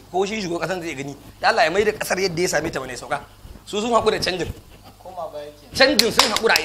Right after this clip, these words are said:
Speaker 1: yadda ya same ta sak, ne-, naira tamanin da bakwai mai, dala naira ɗari da casa'in, buhun shinkafa dubu bakwai, ya-, yadda da ya samu Najeriya sak, wa'annan abubuwa duka da suka tashi, duka duk a bari,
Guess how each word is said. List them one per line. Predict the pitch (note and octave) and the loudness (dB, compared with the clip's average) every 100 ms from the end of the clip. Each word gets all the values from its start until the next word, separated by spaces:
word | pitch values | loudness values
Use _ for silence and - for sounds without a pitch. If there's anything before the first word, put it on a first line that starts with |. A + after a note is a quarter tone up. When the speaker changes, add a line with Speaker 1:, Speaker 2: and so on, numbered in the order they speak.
| D#3+ - | -2 -2
Speaker 1:
yadda | G#3 C3+ C4 | -2 2 2
ya | |
same | C#4+ A#3+ G3+ A3+ | 8 8 8 4
ta | - | 2
sak, | B3+ - - - - - | 2 2 -4 -20 -20 -12
ne-, | F#3 A#3 - F#3 A3+ C4 C4 | -10 -10 -8 0 6 6 8
naira | A#3+ C4+ A3+ | 10 10 10
tamanin | G3 G3 B3 | 6 4 6
da | A3 | 6
bakwai | A3 G3+ | 6 8
mai, | A3 A3 - - - - - - | 6 6 2 -16 -20 -20 -20 6
dala | B3 C4+ F#3 - E3 | 10 12 10 8 4
naira | A3+ A#3+ | 10 10
ɗari | E3 G#3+ | 10 4
da | - | -2
casa'in, | - F3 B3 - - - - - - - - - | -4 -2 -2 -6 -14 -20 -20 -20 -18 -14 -14 -8
buhun | D#3+ F3+ B3+ | -2 0 0
shinkafa | B3 B3 A#3+ A#3+ | 0 4 6 6
dubu | G#3+ B3 C4 | 2 0 0
bakwai, | B3 - - - - | 0 -4 -16 -20 -4
ya-, | E3+ | 2
yadda | A3 C#4+ D4 A3+ | 2 2 -2 0
da | B3 | 2
ya | C#4 | 6
samu | B3+ A3 | 8 8
Najeriya | A#3+ G3 G3 A3+ F3 | 8 6 4 4 4
sak, | - A3 - - - - | 6 4 2 -18 -20 -2
wa'annan | F3+ F#3+ A3+ C#4 | 2 4 4 2
abubuwa | C4+ C#4 C4+ | 2 4 4
duka | A3 A3+ | 4 2
da | - | 0
suka | A3+ | 0
tashi, | G#3+ G#3 A#3 E4 - - - D#3+ | 6 6 4 -4 -14 -20 -18 -4
duka | G3 A#3 | -2 2
duk | G#3+ D4 - | 0 2 4
a | |
bari, | E3+ A#3 A3+ | 6 4 2